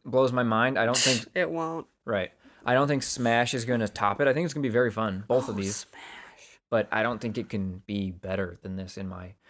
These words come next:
Speaker 1: I've yet, I've never, it's r-, few and far between that I have a game I didn't know anything about,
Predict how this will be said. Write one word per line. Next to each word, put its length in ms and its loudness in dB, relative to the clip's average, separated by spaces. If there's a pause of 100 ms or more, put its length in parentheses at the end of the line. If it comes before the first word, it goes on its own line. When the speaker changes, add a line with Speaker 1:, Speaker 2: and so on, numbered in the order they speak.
(140)
Speaker 1:
I've 300 0
yet, 260 2
I've 160 0
never, 560 0 (1000)
it's 180 -6
r-, 260 -4
few 320 6
and 100 6
far 200 6
between 420 2
that 100 2
I 100 6
have 180 2
a 40 0
game 480 -2
I 120 -2
didn't 340 -2
know 220 2
anything 360 0
about, 400 2